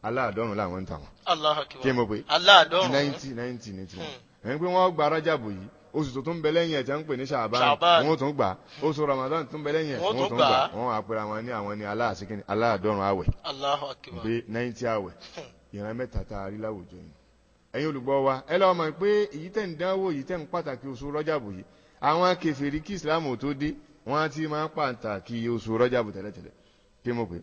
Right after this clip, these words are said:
Speaker 2: Àwọn kèfèrí kí Islam
Speaker 1: Àwọn
Speaker 2: tó
Speaker 1: kèfèrí
Speaker 2: dé,
Speaker 1: kí
Speaker 2: wọ́n á máa
Speaker 1: Islam tó dé.
Speaker 2: pàtàkì ẹ̀.
Speaker 1: Ìyẹn ni pé àwọn ẹlẹ́bọ, wọ́n ń pàtàkì oṣù Rájàbù
Speaker 2: Hmm.
Speaker 1: kó tó di pé Islam dé. Nígbà tí Ànábì wa Muhammad
Speaker 2: Sallallahu alaihi wasallam.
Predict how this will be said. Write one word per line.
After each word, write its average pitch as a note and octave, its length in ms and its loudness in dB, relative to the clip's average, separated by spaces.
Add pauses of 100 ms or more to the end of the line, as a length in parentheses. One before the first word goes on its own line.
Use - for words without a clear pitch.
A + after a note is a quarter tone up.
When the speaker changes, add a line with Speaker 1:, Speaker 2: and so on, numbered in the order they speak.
(140)
Speaker 2:
Àwọn F#3+ 360 4
kèfèrí D#3 380 -6
kí A3+ 100 -10
Islam F3 280 8
Speaker 1:
Àwọn E3 200 0
Speaker 2:
tó D#3+ 80 -4
Speaker 1:
kèfèrí F3+ 120 0
Speaker 2:
dé, C#3+ 60 -6
Speaker 1:
kí E3 60 0
Speaker 2:
wọ́n E3 160 4
á E3 40 6
máa E3+ 140 4
Speaker 1:
Islam D3+ 100 -4
tó C#3+ 80 6
dé. D3+ 60 0
Speaker 2:
pàtàkì C#3+ 300 0
ẹ̀. C#3+ 160 -2 (120)
Speaker 1:
Ìyẹn F3 160 0
ni G3 60 -2
pé F#3+ 120 0
àwọn E3+ 260 4
ẹlẹ́bọ, E3+ 380 6 (840)
wọ́n D3+ 160 2
ń F#3 100 -4
pàtàkì A#2+ 460 -2 (200)
oṣù A#2+ 240 -6
Rájàbù B2+ 320 -2 (360)
Speaker 2:
Hmm. F3 120 -10
Speaker 1:
kó C3 80 -6
tó B2+ 80 -4
di A#2+ 80 -8
pé B2+ 120 -8
Islam G2+ 420 -8
dé. F#2 60 -20 (380)
Nígbà F3+ 200 -4
tí D#3 120 -4
Ànábì C#3 260 -4
wa A#2 120 0
Muhammad G#2+ 420 -6
Speaker 2:
Sallallahu G3 760 8
alaihi E3+ 300 8
wasallam. C#3+ 420 -4